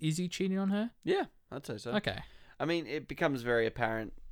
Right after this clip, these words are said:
Speaker 2: towards the end. It's not so much about that. It's about the relationship between the father and the daughter,
Speaker 1: Yeah.
Speaker 2: but, um, which is going to lead with some of my major problems with the film.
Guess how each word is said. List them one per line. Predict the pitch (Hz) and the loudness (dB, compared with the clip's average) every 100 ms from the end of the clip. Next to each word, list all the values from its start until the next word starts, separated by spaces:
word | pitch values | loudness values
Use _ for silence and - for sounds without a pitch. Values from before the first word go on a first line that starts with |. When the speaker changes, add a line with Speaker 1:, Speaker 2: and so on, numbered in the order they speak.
| - - | -10 -6
Speaker 2:
towards | - 113 110 | -2 -2 -4
the | - 110 110 | -6 -6 -4
end. | 110 107 | -6 -8
It's | 104 - | -10 -10
not | 113 110 - | -8 -8 -8
so | - 110 | -6 -6
much | 107 - - | -8 -10 -10
about | 92 - | -8 -6
that. | - 107 | -6 -6
It's | - - | -10 -14
about | - 90 | -12 -12
the | - | -10
relationship | 98 104 104 107 - - - | -10 -8 -10 -10 -12 -12 -14
between | - 110 - | -14 -10 -10
the | - | -10
father | - - - | -8 -8 -8
and | 69 64 | -12 -12
the | - | -8
daughter, | 117 131 127 | -2 0 2
Speaker 1:
Yeah. | 127 | 0
Speaker 2:
but, | - 117 - - - - - - - - _ _ _ _ _ _ - | 0 -4 -6 -20 -20 -20 -20 -20 -20 -20 _ _ _ _ _ _ 2
um, | 143 147 139 - | 6 8 6 2
which | 123 - | -4 -4
is | 104 | -2
going | - 113 107 | 2 4 2
to | 107 | 2
lead | 110 104 | 0 0
with | 107 | -4
some | - 107 | -8 -8
of | 101 | -6
my | 107 117 | -2 0
major | 117 113 110 107 | 0 0 -2 -4
problems | 101 113 104 113 107 | -4 -6 -6 -10 -10
with | 110 | -12
the | - | -6
film. | - 120 117 110 | -2 0 -2 -6